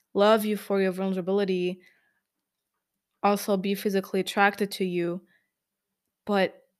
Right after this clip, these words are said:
someone who's attracted to you, that is, that's, that includes character and appearance both, right? And you want someone to put more value on your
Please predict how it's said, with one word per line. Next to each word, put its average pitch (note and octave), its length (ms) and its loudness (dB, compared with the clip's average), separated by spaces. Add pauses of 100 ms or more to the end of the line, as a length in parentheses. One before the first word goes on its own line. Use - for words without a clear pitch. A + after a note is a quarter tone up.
(1160)
someone C4 460 0
who's A#3+ 320 0
attracted G3 600 -2
to - 140 -4
you, A#3 440 2 (680)
that G#3+ 460 6
is, G3+ 540 0 (260)
that's, A3 280 0 (160)
that G3+ 200 2
includes A3+ 680 0
character G#3 480 -2
and G3 200 -2
appearance F#3+ 400 -6
both, F3+ 400 0
right? F3+ 380 0 (2250)
And G#3 180 4
you G#3 120 2
want G3+ 340 2
someone G3+ 340 -2
to G3+ 100 -8
put G3 200 -8
more G3 240 0
value F#3+ 540 0
on F3+ 260 -4
your F3 500 -4